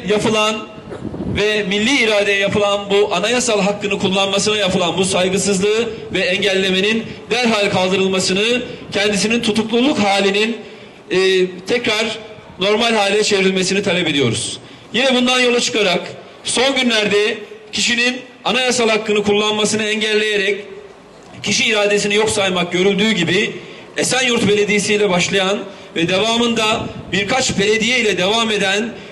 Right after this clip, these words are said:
izah edilemeyen bir durum ortaya çıkmıştır.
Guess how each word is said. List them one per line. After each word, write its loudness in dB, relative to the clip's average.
izah 2
edilemeyen 0
bir 0
durum 4
ortaya 0
çıkmıştır. -4